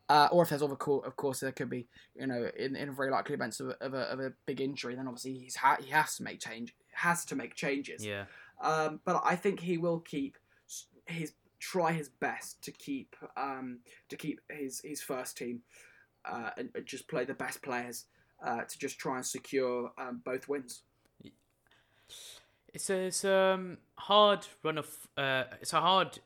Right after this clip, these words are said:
Speaker 2: two games, really, because most weekends it's, you know, you say you're playing on, on the Saturday and then the Tuesday or the Sunday, then the Wednesday,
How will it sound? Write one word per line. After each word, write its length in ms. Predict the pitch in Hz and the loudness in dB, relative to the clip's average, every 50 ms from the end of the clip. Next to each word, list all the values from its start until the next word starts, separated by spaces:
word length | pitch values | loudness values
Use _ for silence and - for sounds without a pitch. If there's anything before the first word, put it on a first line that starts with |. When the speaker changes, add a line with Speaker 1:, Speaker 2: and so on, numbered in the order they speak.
| _ | _
Speaker 2:
two 240 | - - - 147 135 | -8 -4 -2 -2 -2
games, 640 | 117 113 131 131 131 123 110 110 107 110 - - - _ _ _ _ _ _ | -2 -2 -2 -2 -2 -2 -4 -6 -10 -10 -12 -14 -14 _ _ _ _ _ _
really, 420 | 139 139 139 143 135 123 117 113 | -6 -2 0 0 0 0 -2 -6
because 560 | 110 120 120 120 - 139 131 123 117 113 - - - | -6 -8 -8 -6 -4 -4 -4 -4 -4 -8 -10 -12 -10
most 380 | 135 151 160 175 165 - - 151 | -4 -2 -2 -2 -2 -4 -6 -6
weekends 560 | 160 160 160 - 156 139 139 139 131 120 131 | -6 -6 -4 -4 -4 -2 -2 -4 -6 -6 -8
it's, 300 | 135 - 113 - - - 107 - - - - - | -8 -8 -8 -10 -12 -12 -14 -16 -20 -20 -18 -6
you 140 | 139 147 139 | -4 -2 0
know, 220 | 143 135 127 131 | 2 0 0 0
you 200 | 131 127 127 131 | -2 -2 -6 -8
say 280 | 127 - - 139 135 131 | -8 -4 -2 0 0 0
you're 180 | 131 131 131 | 0 -2 -6
playing 420 | 127 - 139 135 127 123 120 123 120 117 | -6 -4 -4 -2 -2 -2 -4 -6 -4 -4
on, 220 | 113 113 113 113 113 - _ _ _ _ | -4 -4 -4 -8 -12 -16 _ _ _ _
on 100 | 127 127 | -10 -8
the 40 | 123 | -6
Saturday 880 | 113 - 143 131 127 - 127 127 120 120 120 123 131 123 117 117 110 - - | -2 0 0 0 0 0 -2 -2 -2 -2 -2 -2 -2 -2 -4 -4 -6 -8 -10
and 160 | 117 117 117 | -10 -8 -8
then 200 | 113 110 110 107 | -8 -8 -8 -8
the 160 | 107 110 107 | -8 -8 -8
Tuesday 440 | 104 - - 127 123 120 117 123 117 | -8 -8 -8 -8 -8 -6 -6 -6 -6
or 80 | 113 110 | -6 -6
the 80 | 107 | -6
Sunday, 360 | 107 - - 120 117 117 113 107 | -8 -6 -6 -6 -6 -6 -6 -6
then 140 | 110 110 | -8 -8
the 80 | 110 107 | -8 -6
Wednesday, 640 | 110 120 120 117 117 113 113 - 120 117 113 117 | -4 -4 -4 -4 -6 -8 -6 -6 -4 -4 -4 -6